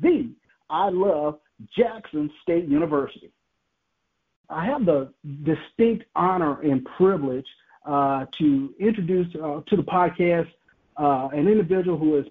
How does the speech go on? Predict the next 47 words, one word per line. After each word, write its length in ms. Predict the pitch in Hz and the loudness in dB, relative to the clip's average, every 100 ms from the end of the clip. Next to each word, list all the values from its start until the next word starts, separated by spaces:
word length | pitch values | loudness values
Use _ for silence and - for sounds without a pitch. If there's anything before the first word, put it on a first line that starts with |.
| - | -10
part 300 | - 196 202 | -6 -4 -4
of, 320 | 156 156 143 139 _ _ | -2 0 0 -2 _ _
uh, 180 | 147 131 113 - | -8 -8 -6 0
Jackson 440 | 175 185 - 143 | 0 0 -4 -14
State 260 | - 139 127 | -2 -2 -2
lore, 600 | 120 135 165 180 180 175 - _ - | -2 2 4 4 2 -2 -12 _ -4
who 140 | 143 | -2
is 60 | 139 - | -2 -6
part 280 | - 185 170 | -6 -4 -4
of 200 | 143 135 | -6 -6
one 280 | 135 165 175 | -4 -2 -2
of 240 | 151 139 | -2 -2
the 100 | 135 | -4
greatest 560 | 123 131 160 214 190 - - | -6 0 2 4 2 -4 -6
teams 360 | 190 185 170 139 | -2 0 -2 -2
in 240 | 185 151 120 | 0 2 2
Jackson 420 | 160 170 170 156 | -2 -2 -4 -8
State 240 | - 156 135 | -2 -2 2
history. 460 | 180 175 175 156 - - - - | 0 0 -2 -2 -4 -18 -12 0
And, 180 | 214 208 | 2 4
you 60 | |
know, 120 | 269 | 2
we 120 | 311 214 | 2 0
had 140 | 247 | 0
a 20 | |
podcast 560 | 208 220 208 214 208 196 - | -2 -4 -2 0 0 -2 -8
a 120 | 160 | -10
few 160 | 147 208 | -4 -2
months 260 | 190 190 | -2 -4
ago 200 | 180 185 | -4 -2
where 160 | 185 170 | 0 2
we 120 | 175 | 0
talked 300 | 170 185 175 | -2 -2 -4
about, 360 | 170 170 175 170 _ _ _ 143 | -4 -2 -2 -2 _ _ _ -2
uh, 40 | |
one 240 | 143 180 | 2 2
of 100 | 190 | 2
the 40 | 151 | 0
greatest 420 | 131 180 175 - - | 2 2 2 -2 -4
quarterbacks 520 | - 190 165 165 165 165 | 0 2 0 -2 -2 -4
of 120 | 139 | -2
all 220 | 165 156 | 0 0
time, 500 | 151 170 160 156 151 - _ - | -2 -4 -2 -2 -4 -8 _ -2
and 180 | 156 | 2
it 120 | 160 165 | 2 2
is 200 | 147 131 | 2 0
a 180 | 127 | -6